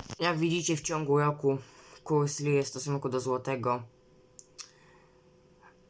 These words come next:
kurs liri spadł o prawie sześćdziesiąt siedem procent, natomiast w ciągu pięciu lat, jak widzicie, jest to wzrost o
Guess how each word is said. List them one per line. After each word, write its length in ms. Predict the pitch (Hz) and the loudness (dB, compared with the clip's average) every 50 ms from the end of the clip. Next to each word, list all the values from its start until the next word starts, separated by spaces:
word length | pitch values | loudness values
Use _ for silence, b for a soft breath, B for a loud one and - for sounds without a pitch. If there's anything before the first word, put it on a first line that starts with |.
| - - - | -20 -18 -4
kurs 460 | - 151 151 156 147 143 - - - - - - - | 0 2 2 2 2 0 -2 -6 -8 -10 -12 -4 -2
liri 260 | 151 147 147 143 143 | 2 2 4 4 4
spadł 460 | 135 - - - 135 135 135 135 - - | 2 0 0 -2 0 0 0 -2 0 0
o 280 | - 131 131 131 135 139 - - - | 2 2 2 2 0 -2 -8 -8 -4
prawie 240 | 135 139 135 135 | -4 -4 -2 0
sześćdziesiąt 420 | 127 - 139 135 120 - 143 135 123 | -2 -2 -2 -2 -2 -2 -2 -2 -2
siedem 260 | - 127 113 110 120 | -2 -2 -2 -4 -4
procent, 520 | 117 110 110 110 147 165 185 190 - - | -4 -6 -4 -4 -4 -4 -4 -6 -8 -6
natomiast 420 | - 135 131 143 147 143 135 131 - | -6 -4 -2 -2 -2 -2 -2 -2 -4
w 40 | - | -4
ciągu 260 | - 139 135 131 135 | -4 -2 -2 -2 -2
pięciu 360 | - 135 127 123 117 131 127 | -2 -2 -2 -2 -2 -2 0
lat, 360 | 123 127 151 180 180 - - _ _ _ - - - _ _ _ - - - _ _ _ _ _ _ _ - _ _ _ _ _ _ _ _ _ _ _ _ _ _ _ - - _ _ _ _ _ - | 0 2 0 0 -2 -8 -18 _ _ _ -20 -20 -20 _ _ _ -20 -20 -20 _ _ _ _ _ _ _ -20 _ _ _ _ _ _ _ _ _ _ _ _ _ _ _ -20 -20 _ _ _ _ _ -4
jak 200 | 139 135 131 139 | -4 -2 -2 -2
widzicie, 640 | 143 147 139 143 147 143 - - 147 139 139 135 - - _ - | -4 -4 -2 -4 -4 -4 -2 -2 0 0 0 -2 -4 -10 _ -4
jest 240 | 131 131 123 - | -4 -4 -4 -4
to 100 | - 131 | -4 -4
wzrost 500 | 123 120 117 139 135 135 139 139 - - - | -4 -2 0 0 0 0 -2 -4 -8 -10 -4
o 260 | - 120 123 120 123 | -2 0 0 0 -2